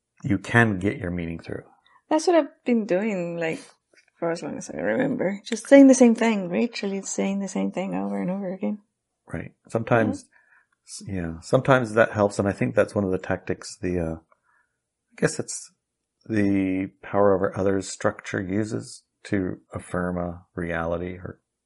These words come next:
Speaker 2: Mm-hmm.
Speaker 1: create a, generate an automatic response.
Speaker 2: Yeah.
Speaker 1: Or set a, set an unconscious program that takes everything that you hear and then filters it through that and then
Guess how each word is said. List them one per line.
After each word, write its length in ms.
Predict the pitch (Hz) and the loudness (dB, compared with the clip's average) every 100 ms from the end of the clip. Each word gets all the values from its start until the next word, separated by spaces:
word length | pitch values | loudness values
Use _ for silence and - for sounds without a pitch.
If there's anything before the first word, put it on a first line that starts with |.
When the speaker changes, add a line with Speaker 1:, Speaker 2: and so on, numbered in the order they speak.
| _ _ _ | _ _ _
Speaker 2:
Mm-hmm. 220 | 262 285 294 | 2 2 2
Speaker 1:
create 260 | 107 95 | 2 2
a, 60 | 87 | 0
generate 480 | - 90 92 90 85 | -4 -2 -2 -2 -2
an 100 | - | -6
automatic 460 | - 95 90 87 - | -2 0 0 -2 -6
response. 600 | - - 82 87 95 - _ _ 330 | -12 -8 -6 -6 -10 -16 _ _ -14
Speaker 2:
Yeah. 120 | 320 - - - _ - | -14 -16 -20 -20 _ -2
Speaker 1:
Or 320 | 98 98 92 | 2 2 0
set 240 | - 107 | 6 8
a, 140 | 101 90 | 8 4
set 380 | - - 120 | -4 4 6
an 60 | 113 | 8
unconscious 460 | 107 104 104 - - | 4 2 0 -2 4
program 440 | 113 104 101 98 | 6 6 6 4
that 260 | 98 - _ _ | 2 0 _ _
takes 260 | - 107 110 | 0 4 4
everything 300 | 104 104 101 | 4 4 2
that 100 | 101 | 0
you 100 | 95 | -2
hear 420 | - 120 104 101 | 0 4 6 6
and 100 | 95 | 4
then 220 | 95 90 - | 0 -4 -4
filters 360 | - 107 - 95 | 4 4 4 -4
it 100 | - | -2
through 120 | 104 | 0
that 140 | 95 - | 0 0
and 80 | |
then 240 | 95 95 | -6 -8